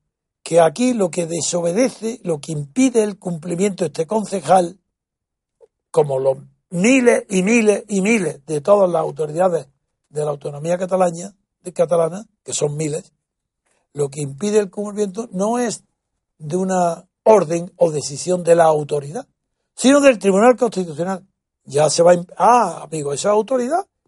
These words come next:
vaya tema. Como dice el, el código, dirán la letra, dicen, no, no, no, es que eso no es la autoridad del Tribunal Constitucional,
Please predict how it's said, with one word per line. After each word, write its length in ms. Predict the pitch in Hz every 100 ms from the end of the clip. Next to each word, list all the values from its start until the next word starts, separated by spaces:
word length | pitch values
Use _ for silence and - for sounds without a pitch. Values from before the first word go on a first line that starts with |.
| _
vaya 260 | 170 175
tema. 320 | 147 143 143 _ _ _ _ _ _ _ _ _ _ -
Como 240 | 170 160
dice 280 | 170 190 214
el, 120 | 220
el 200 | 247 208
código, 420 | 214 202 208 214
dirán 360 | 247 175 180 196
la 100 | 202
letra, 320 | 226 220 233
dicen, 260 | 208 160 165
no, 80 |
no, 100 | 170
no, 220 | 170 175 160
es 120 | -
que 120 | -
eso 160 | 139 147
no 100 | 170
es 80 |
la 80 | 202
autoridad 380 | 220 151 147 147
del 80 | 143
Tribunal 360 | 156 139 151
Constitucional, 460 | 151 156 170 185 226